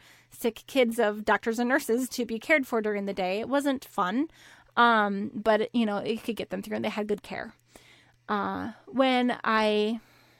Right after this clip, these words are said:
started to struggle with, um, having some reliable people, um, at some point here in Arizona, uh, my husband is like, "Oh,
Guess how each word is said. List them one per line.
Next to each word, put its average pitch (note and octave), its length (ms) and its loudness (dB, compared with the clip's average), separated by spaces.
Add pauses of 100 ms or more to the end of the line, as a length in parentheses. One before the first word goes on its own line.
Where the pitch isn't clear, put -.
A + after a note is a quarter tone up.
(300)
started D#4+ 380 6
to C4+ 100 -4
struggle A#3+ 380 4
with, G#3 380 -2 (520)
um, G3 380 0
having A3+ 280 2
some A3 200 0
reliable G3 440 0
people, G3 600 -2 (120)
um, G3 200 -4
at G#3 100 -6
some B3+ 160 2
point - 220 -4
here G#3 260 -6
in G3 180 -6
Arizona, G3+ 760 -2 (480)
uh, A3 120 2
my A3+ 120 2
husband D4+ 340 2
is B3 80 0
like, A#3+ 140 0
"Oh, B3+ 400 6